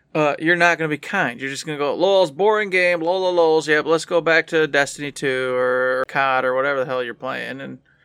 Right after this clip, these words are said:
and now all your seventeen thousand subscribers go, "Yeah,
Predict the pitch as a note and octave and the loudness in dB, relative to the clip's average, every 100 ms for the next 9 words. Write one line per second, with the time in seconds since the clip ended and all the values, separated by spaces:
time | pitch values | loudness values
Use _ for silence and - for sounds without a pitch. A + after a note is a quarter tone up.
0 | _ _ - D#3 D#3+ E3 D#3 D#3 D#3 D3 | _ _ -6 0 4 4 4 4 2 2
1 | D3 C#3 - D3+ C#3+ B2+ D3+ C3+ D3 C3+ | 0 0 -2 -2 -2 -8 -8 -2 -2 -2
2 | C3 C3 - B2+ D#3+ D3+ C#3+ C3 B2+ C3 | -6 -14 -14 -8 -2 0 0 -4 -4 0
3 | C#3+ | 0